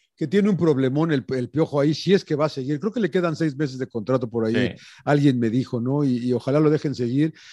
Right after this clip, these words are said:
Speaker 1: Y ojalá voy a, vaya a ser el responsable de la renovación de este equipo.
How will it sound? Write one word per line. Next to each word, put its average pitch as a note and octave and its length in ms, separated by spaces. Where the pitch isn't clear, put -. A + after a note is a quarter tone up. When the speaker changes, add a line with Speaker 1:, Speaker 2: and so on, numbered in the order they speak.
Speaker 1:
Y C#3 60
ojalá D3+ 340
voy G#3 220
a, F3+ 120
vaya F3 240
a D#3 40
ser F3+ 140
el F3 200
responsable C#3 600
de B2+ 100
la A#2 160
renovación A#2 560
de E3 80
este C3 120
equipo. D3 460